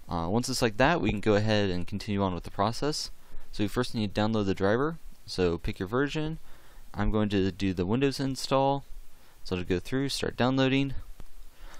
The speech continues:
Alright, so once you have it downloaded, we can open up our downloads folder.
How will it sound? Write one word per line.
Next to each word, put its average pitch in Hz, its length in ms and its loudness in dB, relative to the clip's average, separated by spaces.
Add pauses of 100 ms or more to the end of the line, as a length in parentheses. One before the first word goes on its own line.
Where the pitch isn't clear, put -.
(140)
Alright, 101 180 6
so 131 100 4
once 131 100 4
you 139 60 4
have 113 80 2
it 101 60 -2
downloaded, 151 360 6
we 120 80 2
can 113 180 0
open 104 280 0
up 92 320 2
our 82 280 0
downloads 131 540 -2
folder. 151 380 2